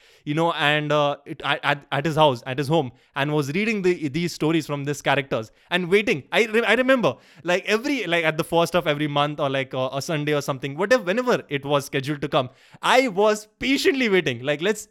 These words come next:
imagine, for the sake of example, it comes on a Sun-, every first Sunday of the month, uh, in the morning, right? So every Sunday morning, I, you know, if I did not need an alarm. I wa-, I got up. I wa-, I did not sleep the entire night. When I knew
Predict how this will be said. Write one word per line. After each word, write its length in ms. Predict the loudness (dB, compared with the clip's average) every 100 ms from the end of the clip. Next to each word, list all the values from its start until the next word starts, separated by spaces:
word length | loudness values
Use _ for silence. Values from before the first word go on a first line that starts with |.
| _
imagine, 480 | -6 0 0 -2 -8
for 180 | -6 -6
the 100 | -4
sake 220 | -6 -4
of 120 | -6
example, 440 | -4 0 -2 -2 -10 _ _ -6
it 160 | -4
comes 300 | 2 0 0
on 160 | -2 -2
a 60 | -2
Sun-, 180 | -2 0
every 240 | 0 0
first 380 | 0 0 0 -2
Sunday 460 | -4 -2 -4 -6 _ _
of 160 | -4 0
the 80 | 0
month, 260 | 0 -2 -8
uh, 40 | -8
in 200 | -4 -2
the 80 |
morning, 320 | 2 2 0 -6 -2
right? 100 | -2 -2 _ -20
So 180 | 0 2
every 360 | 4 2 2 0
Sunday 400 | 0 -4 2 2
morning, 360 | 6 4 4 0
I, 320 | 0 0 -2 -4
you 140 | -2
know, 80 | 0
if 140 | 2
I 140 | 2 0
did 260 | 0 -2 -4 -4
not 480 | -6 2 4 4 -2 -6
need 320 | -2 -2 -2
an 120 | 0 2
alarm. 280 | 2 0 -4 -8
I 260 | 0 0 0
wa-, 220 | -2 -6 2
I 160 | 2
got 320 | 4 4 4
up. 160 | 2 0
I 140 | 2 2
wa-, 140 | 4
I 100 | 2
did 180 | 2 -2
not 280 | -2 -2 -4
sleep 260 | -8 -4
the 100 | 0
entire 300 | 0 2 2
night. 280 | 2 -2 -4
When 140 | -4
I 120 | -2 0
knew 300 | 2 2